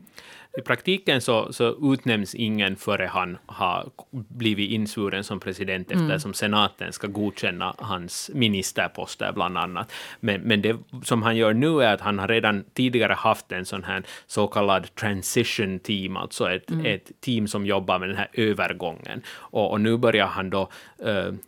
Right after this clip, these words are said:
Speaker 1: kungöra vilka som kommer att jobba med vilka specialuppdrag och, och, och snart kommer han också att börja utnämna vem han kommer att rekommendera eller utse till olika höga poster i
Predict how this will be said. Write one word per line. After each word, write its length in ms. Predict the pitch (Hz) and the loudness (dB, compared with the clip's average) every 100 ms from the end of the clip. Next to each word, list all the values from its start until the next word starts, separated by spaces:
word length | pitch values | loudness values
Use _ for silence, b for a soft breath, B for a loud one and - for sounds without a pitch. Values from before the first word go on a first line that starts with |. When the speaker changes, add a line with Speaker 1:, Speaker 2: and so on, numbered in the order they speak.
| _ | _
Speaker 1:
kungöra 580 | - 123 113 104 95 90 - | 4 6 8 6 6 2 -2
vilka 560 | - 107 113 104 - 95 | -6 0 0 0 -2 -2
som 220 | - 107 95 | -2 -6 -4
kommer 280 | 104 98 | -2 0
att 160 | 92 92 | -2 0
jobba 260 | 104 90 98 | -2 -2 -2
med 180 | 98 | -2
vilka 300 | 92 101 - | -4 -4 -4
specialuppdrag 1400 | 98 - - 107 92 90 - 349 185 120 104 98 95 90 98 | -10 -6 -2 0 2 0 -4 -6 -4 -4 -4 -2 0 0 -2
och, 220 | 98 - | -4 -4
och, 340 | 101 95 - | -2 -2 -2
och 160 | 120 113 | -2 -2
snart 440 | - 123 110 104 - | 2 4 4 2 -6
kommer 220 | - 110 | -2 2
han 120 | 107 113 | 2 2
också 220 | 104 123 | 0 0
att 100 | 110 | 0
börja 240 | 107 107 | 2 2
utnämna 540 | 101 95 113 98 95 90 B B - | 2 0 -2 -2 0 -2 B B 0
vem 260 | 117 110 | 4 4
han 300 | 104 120 117 | 4 2 2
kommer 360 | 107 104 98 90 | 2 2 2 0
att 140 | 92 | -2
rekommendera 760 | 107 104 104 104 104 107 104 95 | -4 0 2 2 4 4 4 4
eller 600 | 92 90 90 - 262 131 | 4 2 -2 -4 -2 -2
utse 320 | 107 - 98 | 0 0 -2
till 260 | - 104 95 | 0 -2 -2
olika 580 | 104 98 95 - 101 - B - | -4 -4 -4 -4 -6 -6 B -12
höga 320 | - 107 95 92 | -2 2 2 0
poster 540 | - 95 - 110 90 - | -4 -6 -2 -2 -2 -2
i 200 | 101 95 | -4 -4